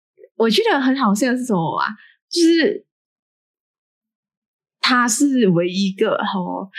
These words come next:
就是哦，怎么讲呢？他想要做出这种拍得很感人的企划，可是事实上就是在他的同温层外面，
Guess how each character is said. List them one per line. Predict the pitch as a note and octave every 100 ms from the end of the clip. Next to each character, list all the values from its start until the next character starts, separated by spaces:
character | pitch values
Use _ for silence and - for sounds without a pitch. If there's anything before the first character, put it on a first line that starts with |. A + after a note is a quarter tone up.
| - _
就 | A#3+
是 | B3
哦， | G3+ F3+ E3+ F#3 G3 _ - - -
怎 | -
么 | G#3+
讲 | G#3+ E3+
呢？ | G#3 - -
他 | D4+ - - _
想 | - - G3+
要 | A#3+
做 | C#4 D4+
出 | B3+
这 | A#3
种 | C4
拍 | F#3+ G3+ G3
得 |
很 | A3+ F3+
感 | F3+ E3+
人 | E3
的 |
企 | E3 - F#3+
划， | F#3+ E3 G3 - - - -
可 |
是 | A#3 E4 D#4+
事 | D#4
实 | B3
上 | G3+ A#3+
就 | A3
是 | C#4
在 | C4 D4+
他 | C4 A3
的 | F#3+ F3 F3
同 | F#3+
温 | F#3+ F#3+
层 | G3 E3+
外 | G3
面， | G3 F3 E3+